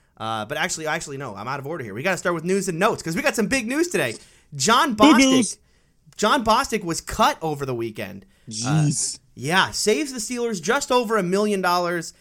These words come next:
Speaker 1: in salary cap space, and they are kinda tight against the cap right now, a little over three million dollars under the cap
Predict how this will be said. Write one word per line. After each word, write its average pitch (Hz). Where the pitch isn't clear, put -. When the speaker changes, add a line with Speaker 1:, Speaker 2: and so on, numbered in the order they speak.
Speaker 1:
in 151
salary 165
cap 135
space, 139
and 185
they 214
are 190
kinda 170
tight 151
against 135
the 123
cap 131
right 120
now, 110
a 117
little 139
over 120
three 139
million 120
dollars 107
under 113
the 107
cap 113